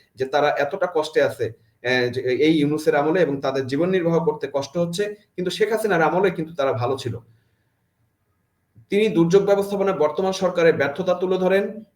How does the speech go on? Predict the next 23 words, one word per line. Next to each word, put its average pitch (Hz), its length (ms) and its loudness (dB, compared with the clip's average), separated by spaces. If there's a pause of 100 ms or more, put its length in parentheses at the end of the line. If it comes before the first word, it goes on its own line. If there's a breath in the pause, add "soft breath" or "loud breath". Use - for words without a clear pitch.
(140)
দশ 156 240 4
জনের 180 260 0
যে 170 80 -2
মৃত্যু 165 300 -2
হয়েছে, 180 360 0
ভবনে 147 360 0
ফাটল, 170 460 0
যা 143 140 2
কিন্তু, 170 580 -4 (140)
আহ, 147 380 2
এই 156 220 4
ভূমিকম্পের 165 460 0
পরপরই 165 380 2
হয়েছে। 170 360 -2
বাংলাদেশের 160 600 -2
ইতিহাসে 214 340 2
কিন্তু 175 280 -4
এরকম 147 360 0
ভূমিকম্প 147 720 -2
এর 143 220 2
আগে 139 320 2
হয় 170 160 4
নাই। 123 180 -2